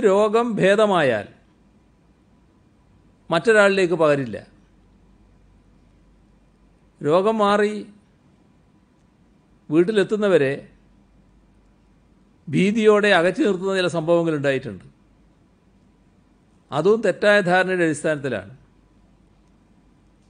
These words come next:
അവർക്ക് ആരോഗ്യം ശരിയായ രീതിയിൽ വീണ്ടെടുക്കാനുള്ള പരിചരണമാണ് വേണ്ടത്. ഈ മഹാമാരിയെ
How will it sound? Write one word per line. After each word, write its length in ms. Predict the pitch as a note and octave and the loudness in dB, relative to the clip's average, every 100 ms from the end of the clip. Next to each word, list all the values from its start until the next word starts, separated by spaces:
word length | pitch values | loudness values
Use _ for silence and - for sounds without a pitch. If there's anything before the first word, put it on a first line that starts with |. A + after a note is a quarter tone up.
| _ B2 | _ -4
അവർക്ക് 340 | D#3 F3 G#3 G3 G3+ G3 _ _ _ _ _ _ _ _ _ _ _ _ _ _ _ _ _ _ _ _ A#2+ D#3 | -2 -2 -2 -2 -6 -12 _ _ _ _ _ _ _ _ _ _ _ _ _ _ _ _ _ _ _ _ -2 2
ആരോഗ്യം 420 | F#3+ A3 G#3 A3+ F#3 | 4 4 2 -4 -2
ശരിയായ 320 | E3+ F#3+ G3+ G3 | 0 2 2 0
രീതിയിൽ 280 | F#3 F#3 G3+ F3 | -2 -4 -4 0
വീണ്ടെടുക്കാനുള്ള 720 | F3 F#3+ F3+ F3+ F3+ D#3+ C#3 C#3 A#3 - _ _ _ _ _ _ _ _ _ _ _ _ _ _ _ - | 0 0 -2 -2 -2 -2 -4 -4 -8 -18 _ _ _ _ _ _ _ _ _ _ _ _ _ _ _ 0
പരിചരണമാണ് 680 | E3 F#3+ A3 G#3 F3+ D#3 C#3 | 2 2 2 0 -2 -2 -2
വേണ്ടത്. 280 | A2+ G2 - _ _ _ _ _ _ _ _ _ _ _ _ _ _ _ _ _ _ _ _ _ _ _ _ _ _ _ - | -6 -8 -16 _ _ _ _ _ _ _ _ _ _ _ _ _ _ _ _ _ _ _ _ _ _ _ _ _ _ _ -8
ഈ 120 | E3+ A#3 | -6 -4
മഹാമാരിയെ 760 | G3+ G3 A3+ A3+ A3 A3+ A3+ | 0 2 2 2 0 2 0